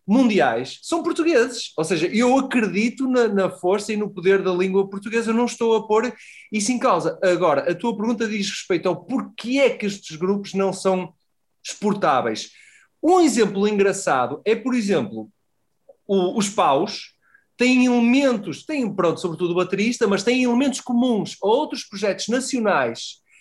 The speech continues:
que têm uma base nacional, mas conseguiram alguma exportação. E eu acho que tinha a ver com o facto de eles tinham uma carga instrumental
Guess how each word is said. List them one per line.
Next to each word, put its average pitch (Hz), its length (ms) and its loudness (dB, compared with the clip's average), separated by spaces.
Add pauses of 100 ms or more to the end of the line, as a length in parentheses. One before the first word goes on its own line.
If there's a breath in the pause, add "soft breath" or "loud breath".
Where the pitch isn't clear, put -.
(260 loud breath)
que - 80 -14
têm 240 200 2
uma 233 140 4
base 220 240 2
nacional, 214 360 -2
mas 294 180 0
conseguiram 294 500 -2
alguma 285 220 4
exportação. 240 640 -4
E 208 80 -4
eu 220 120 2
acho 220 200 0
que 226 60 -6
tinha 214 120 -2
a - 20 -2
ver 208 120 -2
com 214 120 -6
o 202 60 -4
facto 208 260 -4
de 214 60 -2
eles 202 100 -4
tinham 214 180 -4
uma 208 160 0
carga 214 340 -4
instrumental 202 880 -2